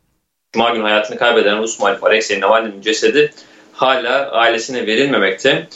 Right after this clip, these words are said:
Navalny'nin ailesi ve avukatları cesedin verilmesini talep ediyor. E, hatta dün Navalny'nin annesi, e, morga gitti fakat,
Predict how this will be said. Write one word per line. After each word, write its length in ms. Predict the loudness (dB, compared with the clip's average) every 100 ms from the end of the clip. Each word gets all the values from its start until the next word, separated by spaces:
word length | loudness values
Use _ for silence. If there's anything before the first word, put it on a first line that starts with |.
| -20 -4
Navalny'nin 500 | 0 2 0 -4 -4
ailesi 520 | 0 0 0 -4 -2
ve 80 | 2
avukatları 840 | 2 2 0 -2 0 0 2 2 -2 _
cesedin 480 | 0 2 2 0 2
verilmesini 540 | 2 2 2 2 0
talep 340 | 2 2 2 0
ediyor. 500 | 0 2 2 2 2
E, 140 | 2
hatta 720 | 2 0 -2 0 2 2 -4 -2
dün 300 | 0 0 -2 -6
Navalny'nin 580 | -4 -2 -2 -2 -6 -10
annesi, 720 | -4 -4 -4 -6 -2 -2 -2 -8 _ _ _ -2
e, 60 |
morga 440 | 0 2 4 4 2
gitti 340 | -4 -4 -4 0
fakat, 420 | 0 0 -2